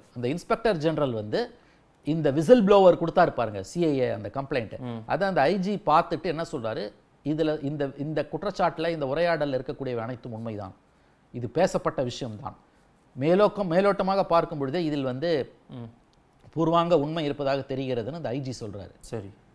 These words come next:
Speaker 1: நினைச்சு பாருங்க, நம்ம நாட்டுல நடக்குமா?
Speaker 2: ம்.
Speaker 1: நம்ம நாட்டுல இருக்கக்கூடிய ஒரு பிரதமர், அது
Speaker 2: ம்.
Speaker 1: எந்த பிரதமரா வேணா இருக்கட்டும்,
Speaker 2: ம்.
Speaker 1: அவருக்கு எதிரான ஒரு மிகப்பெரிய ஊழல் குற்றச்சாட்டு இதே போல வெளியில் வருகிறது,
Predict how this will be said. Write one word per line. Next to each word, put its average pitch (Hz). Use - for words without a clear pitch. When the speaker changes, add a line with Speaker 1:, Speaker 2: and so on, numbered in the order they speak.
Speaker 1:
நினைச்சு 175
பாருங்க, 127
நம்ம 135
நாட்டுல 151
நடக்குமா? 120
Speaker 2:
ம். 117
Speaker 1:
நம்ம 117
நாட்டுல -
இருக்கக்கூடிய 123
ஒரு 104
பிரதமர், 113
அது 104
Speaker 2:
ம். 104
Speaker 1:
எந்த 117
பிரதமரா 123
வேணா 113
இருக்கட்டும், 95
Speaker 2:
ம். 107
Speaker 1:
அவருக்கு 131
எதிரான 160
ஒரு 147
மிகப்பெரிய 147
ஊழல் 135
குற்றச்சாட்டு 127
இதே 135
போல 127
வெளியில் 117
வருகிறது, 95